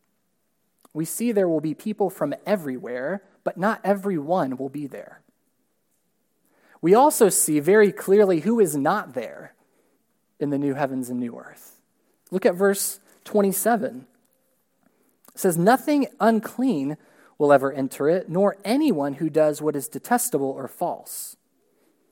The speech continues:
And look back at verse eight. It says, "But as for the cowardly, the faithless, the detestable, as for murderers, the sexually immoral, sorcerers, idolaters, and all liars,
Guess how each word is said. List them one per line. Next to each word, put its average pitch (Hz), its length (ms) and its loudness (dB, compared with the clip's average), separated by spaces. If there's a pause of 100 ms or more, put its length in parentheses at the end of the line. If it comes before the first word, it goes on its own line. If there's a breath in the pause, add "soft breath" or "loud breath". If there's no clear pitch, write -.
(200)
And 143 100 -4
look 165 160 -2
back 165 180 4
at 170 100 -2
verse 165 260 0
eight. 175 240 -2
It - 840 -20
says, 175 140 2
"But 175 160 6
as 202 220 4
for 220 100 2
the 202 100 4
cowardly, 170 680 0
the 139 160 -2
faithless, 226 640 0
the 156 160 -2
detestable, 175 800 -2 (420 soft breath)
as 170 220 4
for 220 160 2
murderers, 202 640 4
the 151 100 0
sexually 214 500 2
immoral, 208 540 4
sorcerers, 165 720 0
idolaters, 160 640 2
and - 160 0
all 277 160 10
liars, 190 720 4